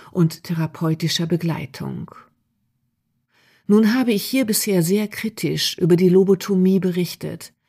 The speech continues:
Daher möchte ich nicht versäumen, die Frage zu stellen, ob es auch Patienten gab,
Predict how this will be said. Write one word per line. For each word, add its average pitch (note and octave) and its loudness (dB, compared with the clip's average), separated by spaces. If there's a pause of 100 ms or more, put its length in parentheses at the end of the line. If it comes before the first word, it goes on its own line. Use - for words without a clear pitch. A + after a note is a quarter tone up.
(500)
Daher F#3 2
möchte A3 2
ich G3 0
nicht G#3 2
versäumen, G3+ 4 (240)
die F#3 2
Frage G3+ -4
zu E3+ -4
stellen, D#3 -4 (320)
ob F#3+ -4
es - 0
auch G#3 -2
Patienten G#3+ 0
gab, F#3 0